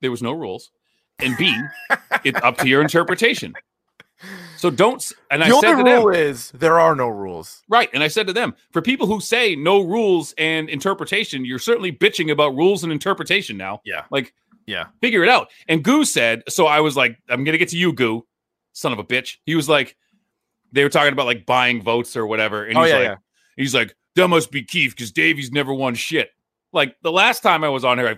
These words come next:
Speaker 1: fucking doubled everybody up too.
Speaker 2: So there you go. So suck on an egg.
Speaker 1: So there you go. And
Speaker 2: Suck
Speaker 1: again,
Speaker 2: on an egg.
Speaker 1: Friar's with me in the chat. It's all Rossi's fault. You blame Rossi. Don't blame me.
Speaker 2: Yeah, I mean, you're right.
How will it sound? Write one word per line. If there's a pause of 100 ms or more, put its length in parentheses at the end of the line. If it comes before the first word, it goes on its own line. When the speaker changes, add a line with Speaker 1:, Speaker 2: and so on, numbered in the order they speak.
Speaker 1:
fucking
doubled
everybody
up
too. (260)
Speaker 2:
So
there
you
go.
So
suck
on
an
egg.
Speaker 1:
So
there
you
go. (520)
And
Speaker 2:
Suck
Speaker 1:
again,
Speaker 2:
on
an
egg. (140)
Speaker 1:
Friar's
with
me (180)
in
the
chat. (200)
It's
all
Rossi's
fault.
You
blame
Rossi. (180)
Don't
blame
me.
Speaker 2:
Yeah,
I
mean, (120)
you're
right.